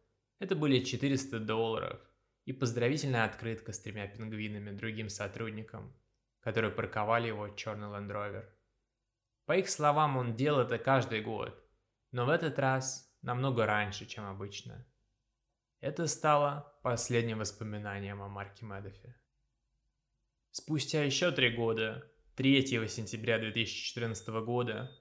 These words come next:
после долгой борьбы с лимфомой, скончался Эндрю Мэдофф в возрасте сорока восьми лет. Ему диагностировали рак ещё в две тысячи третьем году, но тогда он смог с ним справиться. Однако,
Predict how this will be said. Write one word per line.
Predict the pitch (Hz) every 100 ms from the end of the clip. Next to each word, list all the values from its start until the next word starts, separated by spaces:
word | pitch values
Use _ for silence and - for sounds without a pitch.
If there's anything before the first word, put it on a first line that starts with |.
| _ _ _ -
после | 135 135 117
долгой | 117 160 180 156 135
борьбы | 120 113 113 117
с | -
лимфомой, | 110 104 - 139 139 131 131 - _ _ _ -
скончался | - 131 120 - 113 - 120 -
Эндрю | 120 113 107 104
Мэдофф | 104 101 101 - - 107 -
в | 120
возрасте | 117 120 117 - 117
сорока | 104 113 104 123 120
восьми | 110 - 107 101
лет. | 101 98 - - _ _ _ _ _ _ _ -
Ему | 131 190
диагностировали | 165 147 135 135 - 170 156 143
рак | 131 127 127
ещё | 120 - 110
в |
две | 107
тысячи | 123 147 131
третьем | 135 143 131 117
году, | 113 117 110 98 - - _ _ _
но | 131
тогда | 135 143 151
он | 135
смог | 123 - 127 127 120
с | -
ним | 113
справиться. | 104 - 117 110 104 - - - - _ _ _ _ -
Однако, | 107 113 143 - 147 147 -